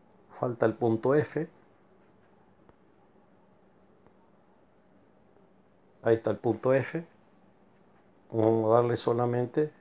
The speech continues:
el color púrpura. Miramos cómo queda el gráfico. Queda así el gráfico. Observen ustedes que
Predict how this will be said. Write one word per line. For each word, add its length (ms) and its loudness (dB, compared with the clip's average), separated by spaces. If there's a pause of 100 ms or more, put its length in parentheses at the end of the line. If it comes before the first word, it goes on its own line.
(1300)
el 220 0
color 420 0 (580)
púrpura. 520 -8 (4000)
Miramos 360 2
cómo 240 -4
queda 200 0
el 80 0
gráfico. 520 -2 (1800)
Queda 220 2
así 180 -4
el 140 -4
gráfico. 400 -14 (840)
Observen 640 0
ustedes 560 2
que 320 -4